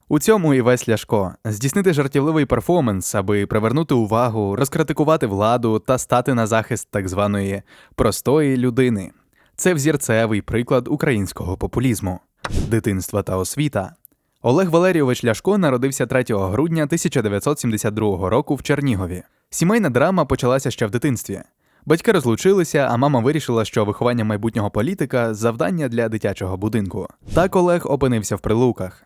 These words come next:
а згодом змінив ще три школи-інтернати. Сам Ляшко пізніше згадував:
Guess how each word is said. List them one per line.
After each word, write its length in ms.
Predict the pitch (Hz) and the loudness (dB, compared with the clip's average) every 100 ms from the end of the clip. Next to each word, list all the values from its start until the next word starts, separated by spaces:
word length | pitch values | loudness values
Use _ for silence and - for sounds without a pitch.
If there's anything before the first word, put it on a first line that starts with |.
| - | -4
а 200 | 117 98 | -2 0
згодом 420 | 98 165 196 175 | 0 2 2 0
змінив 340 | 143 165 180 165 | 0 0 -2 -4
ще 300 | - 120 101 | -2 0 0
три 260 | 110 139 | -2 -4
школи-інтернати. 1000 | - 110 104 92 95 104 117 120 101 95 - _ _ _ - | -2 -2 0 -2 -4 -2 0 0 -2 -10 -12 _ _ _ -4
Сам 240 | 214 208 | 0 2
Ляшко 240 | 170 - 151 | 2 0 0
пізніше 380 | 120 131 - | 0 0 0
згадував: 480 | 110 127 98 90 92 | 0 0 0 -2 -8